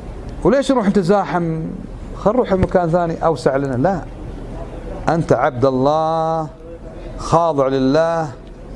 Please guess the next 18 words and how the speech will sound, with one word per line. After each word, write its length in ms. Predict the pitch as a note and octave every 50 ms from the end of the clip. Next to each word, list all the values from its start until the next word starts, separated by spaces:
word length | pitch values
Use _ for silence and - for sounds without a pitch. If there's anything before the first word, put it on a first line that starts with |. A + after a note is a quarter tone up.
| - - -
لأمره 420 | A#2 C#3+ D#3+ E3+ D#3+ D3 C#3 C#3+
الشرعي، 540 | B2+ B2 - - D#3+ D#3 D#3 C#3+ E3 E3 E3
تعبد 400 | - - E3 D3+ C#3 C#3 C#3 C3+
الله 320 | C3+ C#3 D3 E3 E3+ E3+
كما 400 | D#3+ - - E3+ E3 D#3+ C#3 B2+
أمرت. 380 | B2+ A#2+ G#2+ F#2 - - - - - - - - - - - - - - - - - - - - - - - - - - - - - - - - - - - - - - - - - - -
ومعنى 400 | - C3 D#3 G3 G#3 F#3+ G#3 F#3+
كما 380 | F3+ F#3+ G3 G3 G3 F#3+ F#3+ F#3+
أمرت 440 | F#3+ G3 A3 A3+ A#3 A#3 - - - - -
يعني 240 | C#3 D#3 E3+ F3 F3
تكون 340 | E3+ F3+ E3 E3+ G3 F#3+ F#3
متابعاً 520 | E3+ D#3+ - F3+ F#3 F#3+ F3 F3+ E3 E3
لرسول 460 | D#3+ C#3+ C#3+ C3+ B2+ A2+ - C#3 B2+
الله 280 | B2+ B2+ C#3+ C#3+ B2+ A#2+
صلى 240 | G#2 - A#2 G#2+ A2
الله 120 | G#2+ G2+
عليه 100 | F#2 F2
وسلم 260 | - - - - -